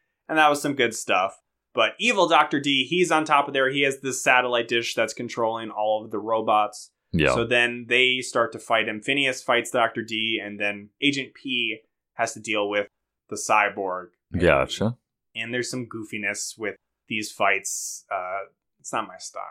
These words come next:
Speaker 2: So, so, so, so Perry,
Speaker 1: Strictly
Speaker 2: Per-,
Speaker 1: not goofy.
Speaker 2: Perry defeats the Platyborg?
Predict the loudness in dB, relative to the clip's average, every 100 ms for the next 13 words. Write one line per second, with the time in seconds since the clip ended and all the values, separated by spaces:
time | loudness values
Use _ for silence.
0 | -12 -8 -4 0 0 2 2 2 0 0
1 | 4 6 8 4 4 4 4 2 2 4
2 | 4 2 -4 -6 -6 4 6 8 8 4
3 | 6 4 4 2 0 4 6 6 8 6
4 | 6